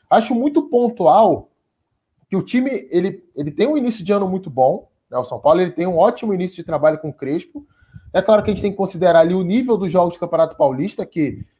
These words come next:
é um nível abaixo do Campeonato Brasileiro, né? Isso a gente não pode perder de vista na hora de analisar, mas o São Paulo também teve desafios mais difíceis dentro do Paulista e da Libertadores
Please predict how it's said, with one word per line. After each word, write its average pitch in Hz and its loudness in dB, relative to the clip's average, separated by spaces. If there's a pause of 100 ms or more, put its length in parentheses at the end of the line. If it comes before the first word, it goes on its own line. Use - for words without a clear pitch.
é 147 4
um 165 2
nível 165 2
abaixo 180 4
do 165 -6
Campeonato 151 -2
Brasileiro, 143 -4
né? 139 -4
Isso 135 -8
a 135 -6
gente 135 -10
não 147 -6
pode 151 0
perder 147 -2
de 139 -8
vista 175 -8 (280)
na 143 2
hora 151 4
de 139 -4
analisar, 139 0 (220)
mas 147 0
o 180 -2
São 175 -4
Paulo 185 2
também 190 -2
teve 190 -2
desafios 160 -6
mais 175 0
difíceis 170 -6
dentro 196 -2
do 175 -4
Paulista 160 0
e 160 -2
da 156 4
Libertadores 147 -2